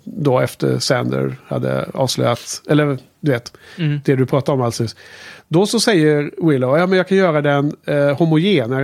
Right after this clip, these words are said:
Speaker 1: alltså, fast i formen."
Speaker 2: Mm.
Speaker 1: Och då så tänkte jag så att, "Oj då, nu kommer säkert spöket ha liksom omringat, eh, eller omfamnat Buffy, så att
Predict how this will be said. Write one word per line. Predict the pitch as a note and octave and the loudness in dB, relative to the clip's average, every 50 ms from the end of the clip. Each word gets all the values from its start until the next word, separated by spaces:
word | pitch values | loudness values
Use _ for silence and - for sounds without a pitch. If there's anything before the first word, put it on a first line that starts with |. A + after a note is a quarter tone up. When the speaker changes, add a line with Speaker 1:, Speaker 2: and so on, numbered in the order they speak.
| E3+ - | -4 -6
Speaker 1:
alltså, | C3+ B2 - D3+ D3 C#3+ C#3 C#3+ D3+ D#3 D3 D#3+ | -6 -4 -2 -2 -2 -2 -2 -4 -6 -6 -8 -8
fast | - - G3+ E3 - - - - - | -6 -4 -4 -4 -4 -8 -8 -4 -4
i | C#3+ | -4
formen." | - - G3+ E3 A#2+ A2+ - - - - - - - | 0 0 0 0 -2 -4 -10 -12 -14 -14 -16 -12 -8
Speaker 2:
Mm. | G3 E3 E3 E3+ E3+ E3+ - - | -4 -2 -2 -2 -2 -6 -10 -16
Speaker 1:
Och | - _ - D3+ | -12 _ -4 0
då | E3 G3+ | 0 0
så | G#3 C4+ A3 | 0 -2 -2
tänkte | - C#4+ A#3 E3+ - - | 0 0 -2 0 0 0
jag | E3 D3 | 0 2
så | B2+ D#3 | 2 0
att, | C#3 B2+ - - _ _ _ _ _ _ _ - | 0 -2 -4 -10 _ _ _ _ _ _ _ 0
"Oj | F#3+ G#3+ G3+ D#3+ | 2 2 4 4
då, | C#3 C3 | 2 2
nu | C3 C#3+ | 2 0
kommer | C#3 - F#3+ F#3 F#3 | 0 0 0 0 0
säkert | D#3+ - D#3+ - - C3+ - - - B2+ | 0 0 -2 -2 -4 -8 -8 -8 -14 -14
spöket | - - - E3+ D3+ C3 - - C3 - | -8 -2 0 0 0 0 -2 -6 -6 -4
ha | C3 C3 | -2 -2
liksom | C3 B2+ - - C3+ B2 B2+ D3 - D#3 D3 C3+ C3 B2+ B2+ B2 B2 - _ _ _ _ _ _ _ _ - | -2 -4 -4 -4 -4 -4 -4 -2 0 0 0 0 0 -2 -4 -4 -6 -10 _ _ _ _ _ _ _ _ -8
omringat, | - C3+ E3 F#3+ F#3 F3+ F3 E3+ E3 D#3+ - _ - D#3 | -2 -2 0 0 0 0 0 0 0 -2 -6 _ -2 0
eh, | D3 | 0
eller | C#3+ D3 D#3 D3+ D3+ E3+ | 0 2 2 0 2 2
omfamnat | G3 F3 D#3+ C#3 C3+ - F#3 F#3 F#3 F#3 F3+ E3+ D#3+ | 2 2 2 0 0 -2 -2 -2 -2 -2 -2 -2 -2
Buffy, | E3 D3 B2 - - - - B2+ | -2 -4 -4 -4 -6 -6 -6 -4
så | A#2 - | -2 -2
att | C#3 C3 - | -2 -4 -4